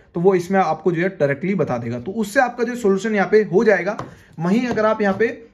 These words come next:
चार सेल ज्वाइंट करते हैं, मतलब बारह वोल्ट यहाँ पे बनाते हैं, देखो चार सेल लगाएंगे तो इसमें बारह पॉइंट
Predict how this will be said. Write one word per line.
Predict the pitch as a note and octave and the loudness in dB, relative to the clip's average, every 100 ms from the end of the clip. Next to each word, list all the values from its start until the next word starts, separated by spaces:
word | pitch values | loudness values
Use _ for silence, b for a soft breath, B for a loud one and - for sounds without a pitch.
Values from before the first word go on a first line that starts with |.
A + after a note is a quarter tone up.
| _ - | _ -2
चार | G3 A3 | -2 0
सेल | G#3+ A#3 A#3+ A#3+ - | -2 0 0 -4 -6
ज्वाइंट | D#3+ G#3 A#3 | 2 2 4
करते | G3+ F#3+ | 0 0
हैं, | A3+ | 0
मतलब | A3 A3+ D3+ | 0 0 0
बारह | E3+ A3 | 0 0
वोल्ट | G#3 A3 G3+ | 2 0 2
यहाँ | F#3 F3+ | 0 2
पे | |
बनाते | G3 D3 B2 A#2+ | 0 0 -4 -6
हैं, | B2+ | -6
देखो | E3 | -4
चार | E3+ F3+ | -2 -2
सेल | F#3 G3+ | 0 2
लगाएंगे | G3+ G#3 A3 | 2 2 0
तो | G#3+ | -2
इसमें | A3 G3 | 0 2
बारह | F#3 G3 | 2 2
पॉइंट | G3 G#3+ A#3+ | 0 -2 -2